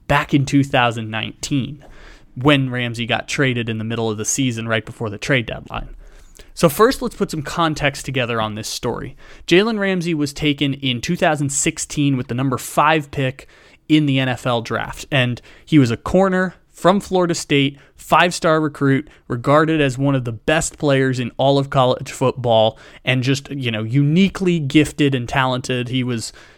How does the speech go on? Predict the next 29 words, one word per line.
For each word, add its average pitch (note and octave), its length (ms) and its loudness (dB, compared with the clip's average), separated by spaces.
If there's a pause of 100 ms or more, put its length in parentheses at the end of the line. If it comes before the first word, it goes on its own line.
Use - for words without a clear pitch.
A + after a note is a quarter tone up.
(180)
rec-, C#3+ 520 -2
in D#3+ 160 2
the D3+ 60 2
recruiting F3 360 4
class C#3+ 440 0 (100)
after D3+ 640 0
Florida D3 360 0
State C#3+ 280 -2
won C#3+ 240 0
the C3+ 60 -2
championship C3 680 -2
in A#2+ 80 -6
two C3 160 -2
thousand A2 380 0
thirteen. F3 500 0
This C#3 160 0
was A#2+ 100 -6
still B2+ 240 0
when A2+ 180 -4
Jimbo A2 320 -2
Fisher D#3+ 360 2
was C#3+ 200 2
there, C#3 200 4
and B2 140 0
the A2 60 -12
program C3 440 0
still B2 240 -2
had A#2 220 0
a A2 180 -4